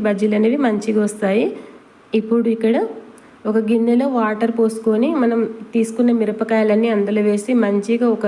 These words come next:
రెండు మూడు సార్లు మంచిగా కడిగేసుకోవాలి. ఇలా కడిగి పక్కన తీసి ఉంచుకోవాలి మిరపకాయలన్నీ. ఇప్పుడు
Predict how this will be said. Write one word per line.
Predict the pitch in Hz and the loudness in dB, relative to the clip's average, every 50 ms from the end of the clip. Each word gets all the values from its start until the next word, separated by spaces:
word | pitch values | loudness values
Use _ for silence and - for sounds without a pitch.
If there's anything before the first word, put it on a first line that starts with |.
| 190 185 | -2 0
రెండు | 190 202 208 208 | 0 0 0 0
మూడు | 208 208 202 - - | 0 -2 -2 -2 -4
సార్లు | 208 196 196 202 220 269 330 - - - - - - - - 196 | -4 -2 -2 -2 -2 -2 -4 -6 -8 -16 -20 -20 -20 -12 -4 -2
మంచిగా | 202 196 208 214 240 233 233 - | 0 0 2 0 0 0 0 0
కడిగేసుకోవాలి. | 208 196 196 190 208 214 202 208 - - 208 196 190 185 202 240 320 415 - - - - - - - - - - - - - - - - - - - - - - - - - - - 208 | -2 0 0 0 0 0 0 -2 -4 -2 -2 0 0 0 0 0 -2 -2 -6 -10 -14 -20 -20 -20 -20 -20 -20 -20 -20 -20 -20 -20 -20 -20 -20 -20 -20 -20 -20 -20 -20 -20 -20 -6 -2 0
ఇలా | 202 208 220 214 226 | 2 2 2 0 0
కడిగి | 220 202 220 226 285 - - | 0 0 0 -2 -2 -2 -4
పక్కన | 233 220 - 208 208 208 226 | -4 -2 -2 -2 -2 0 0
తీసి | 226 220 - 254 247 220 | -2 -2 0 0 0 2
ఉంచుకోవాలి | 208 208 208 - - 214 208 202 208 202 202 | 0 0 -4 -4 -2 -2 0 0 2 0 0
మిరపకాయలన్నీ. | 196 190 - 202 202 202 196 190 202 196 196 202 226 277 381 - - - - - - - - - - - - - - - - - - - - - - - - - - - - - - - - - - - - - 226 | 0 -2 -4 -4 -2 -2 0 0 0 2 2 2 2 0 -2 -4 -8 -12 -18 -20 -20 -20 -20 -20 -20 -20 -20 -20 -20 -20 -20 -20 -20 -20 -20 -20 -20 -20 -20 -20 -20 -20 -20 -20 -20 -20 -20 -20 -20 -14 -4 -4 -4
ఇప్పుడు | 226 220 226 240 254 | -2 0 0 0 0